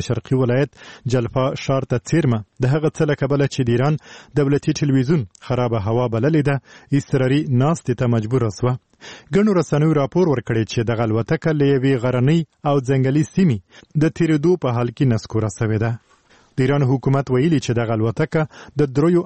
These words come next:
الوتکو په کاروان کې شامله وه او دوې نورې الوتکې په خوندیتوب په تبریز کې کښته سوي دي. تر پیښې وروسته په تیاره کې هم د ژغورنې ډلو په داسې حال کې چې باران ورېدی او لړه یا غبار خپور وو، د پلټنې عملیات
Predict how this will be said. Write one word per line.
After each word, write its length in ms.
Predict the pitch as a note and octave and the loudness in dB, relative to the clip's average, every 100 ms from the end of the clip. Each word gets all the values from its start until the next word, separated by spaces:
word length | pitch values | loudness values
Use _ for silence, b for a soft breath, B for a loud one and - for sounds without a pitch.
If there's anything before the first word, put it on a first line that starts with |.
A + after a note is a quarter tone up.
| D3+ | 2
الوتکو 480 | C#3 C#3 D3+ C#3 C#3 | 0 0 -2 -2 -2
په 40 | C#3 - | -2 -2
کاروان 280 | A#2+ C3 C#3 | 0 0 0
کې 140 | C3 - | -2 -2
شامله 320 | B2 D3+ C3+ | 0 2 0
وه 160 | G#2 A2 - - | -2 -4 -8 -4
او 60 | B2 A#2 | -2 0
دوې 200 | A2+ C3 C3 | 2 2 4
نورې 200 | F3+ F3+ | 2 2
الوتکې 520 | D#3 D3 D#3+ - D3+ C#3+ | 2 0 -2 -2 -2 -2
په 60 | B2 | -2
خوندیتوب 560 | B2+ A#2+ A#2+ D#3+ D#3+ - B B | 0 2 2 0 0 -4 B B
په 120 | - C#3+ | -4 -2
تبریز 480 | C#3 B2 D3 E3+ | -2 0 2 0
کې 180 | - D3 E3+ - | -2 -2 -2 -4
کښته 260 | - B2 A#2+ - | -4 -2 -2 -2
سوي 240 | A#2+ G#2+ | 0 0
دي. 160 | A#2+ C3+ _ _ - | 0 -2 _ _ -4
تر 120 | F3+ | -2
پیښې 280 | - F#3+ - E3+ | 0 -2 2 0
وروسته 260 | F3+ - | 0 0
په 120 | D#3+ D3+ | -2 0
تیاره 240 | D3 C#3+ D#3+ | 0 0 0
کې 160 | D#3 B2 | 0 0
هم 160 | E3+ A#2 B B B | 2 0 B B B
د 40 | D#3+ | -2
ژغورنې 400 | D3 D#3 F3 F3 D3 | 0 2 4 2 2
ډلو 180 | E3 D#3+ | 2 0
په 120 | - | 0
داسې 220 | C3+ C#3+ | -2 0
حال 120 | D3 C#3 | -2 -2
کې 80 | C#3+ - | -4 -2
چې 160 | C3+ A2+ | 0 0
باران 240 | A2+ B2+ | 0 2
ورېدی 440 | A#2 A2 G#2+ C3 D#3 _ - C3+ | 2 2 2 0 0 _ -2 0
او 60 | C3 | 2
لړه 260 | C3+ D3 C#3+ B2+ | 2 2 2 0
یا 160 | A#2+ | 0
غبار 240 | A#2 C3 B2+ | 0 -2 -2
خپور 320 | - D#3+ F3+ | -2 0 2
وو، 200 | E3 E3 B B B D3 | 2 -2 B B B -4
د 40 | |
پلټنې 540 | D3+ D#3+ D#3 F3+ F#3 | -2 0 0 2 2
عملیات 400 | D#3+ B2 B2+ C3 | 2 2 2 0